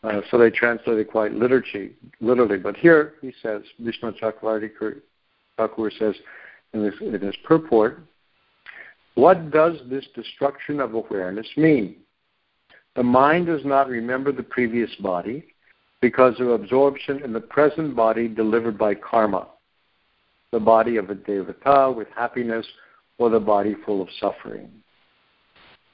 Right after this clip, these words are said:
This destruction of previous identity is called death. Death is not the destruction of the possessor of the body, the jiva. Kasyachit deto means because of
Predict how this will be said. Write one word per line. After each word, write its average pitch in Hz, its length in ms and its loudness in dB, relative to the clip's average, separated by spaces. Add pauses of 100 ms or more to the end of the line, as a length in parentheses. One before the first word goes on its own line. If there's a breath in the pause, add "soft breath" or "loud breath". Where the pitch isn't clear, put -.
This 156 320 6
destruction 156 800 -2
of - 260 -6
previous 135 500 0
identity 104 680 -2
is 120 120 -6
called 92 420 -4 (200)
death. 101 300 -2 (1800 loud breath)
Death 156 320 6
is 156 140 -2 (100)
not 151 340 0
the 151 60 -10
destruction 127 760 -8
of 104 200 -16
the 110 80 -14
possessor 123 680 -2
of 95 160 -6
the 107 80 -2
body, 92 400 -2 (320)
the 127 80 2
jiva. 110 440 0 (920 loud breath)
Kasyachit 175 880 0
deto 123 640 -2
means 127 340 -6 (300)
because 147 460 2
of 135 180 -2